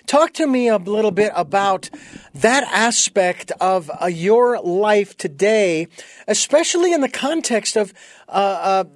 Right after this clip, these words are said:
what rituals, ceremonies, and or traditions that you, uh, you, uh, uh, participated in, even as a Navy seal. I know there have to be some.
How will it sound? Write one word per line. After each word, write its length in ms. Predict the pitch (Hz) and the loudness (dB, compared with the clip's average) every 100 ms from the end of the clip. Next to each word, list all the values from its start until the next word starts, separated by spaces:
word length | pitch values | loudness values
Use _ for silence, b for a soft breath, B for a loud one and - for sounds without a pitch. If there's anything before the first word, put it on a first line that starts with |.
| - | -12
what 340 | 190 208 226 | -4 -2 -2
rituals, 480 | 185 247 - 240 214 | -2 -4 0 0 0
ceremonies, 640 | - 240 233 226 226 220 | 0 0 2 0 0 0
and 140 | 214 208 | 0 0
or 80 | 202 | -2
traditions 680 | - 190 226 226 190 175 165 | -2 -2 -2 -2 -4 -4 -4
that 160 | 190 | -6
you, 400 | 185 214 220 214 208 B B B | -4 -2 0 -2 -6 B B B
uh, 300 | - 175 175 156 | -8 -4 -4 -4
you, 520 | 196 208 220 208 170 - | -4 -2 -2 -4 -8 -6
uh, 340 | 165 165 156 127 | -4 -4 -6 -6
uh, 140 | 151 | -8
participated 800 | 151 208 240 254 254 - 196 190 | -4 -4 -2 -2 -4 -2 0 2
in, 120 | 190 196 | 0 0
even 240 | 208 214 | -2 -2
as 140 | 214 | -2
a 60 | 208 | -2
Navy 320 | 190 220 196 | 0 -2 -2
seal. 340 | 170 - 233 160 | -4 0 0 0
I 80 | |
know 400 | 156 165 196 254 | -2 -2 0 2
there 180 | 226 196 | 2 0
have 220 | 175 185 | 0 -4
to 100 | - | -4
be 160 | 147 175 | -6 -4
some. 380 | 165 139 104 | -6 -6 -8